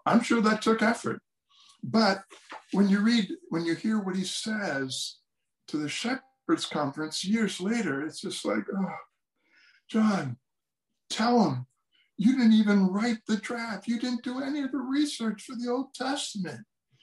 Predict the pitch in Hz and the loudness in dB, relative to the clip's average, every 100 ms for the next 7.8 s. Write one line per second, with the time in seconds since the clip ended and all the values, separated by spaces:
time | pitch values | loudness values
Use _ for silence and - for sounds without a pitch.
0 | _ _ 214 220 247 220 - - - - | _ _ 2 4 6 4 2 -12 -14 -2
1 | 247 311 254 262 214 233 262 233 190 190 | 0 2 4 4 4 0 2 4 4 2
2 | 185 196 277 285 - 156 - 127 - - | 2 4 2 0 -6 -6 -8 -8 -8 -12
3 | _ _ _ _ _ - 170 175 165 143 | _ _ _ _ _ 0 2 4 4 2
4 | - 196 190 170 185 196 165 160 - 135 | 4 4 6 4 2 4 4 0 -2 -4
5 | 135 170 - 151 151 - 147 175 156 139 | -4 -4 -6 -6 -8 -4 -2 -2 -2 0
6 | 156 202 202 135 110 - 131 135 - 147 | 2 4 4 0 -8 -8 -4 -4 -4 -4
7 | 139 139 131 - 151 139 135 | -2 -4 -4 -4 -4 -2 -4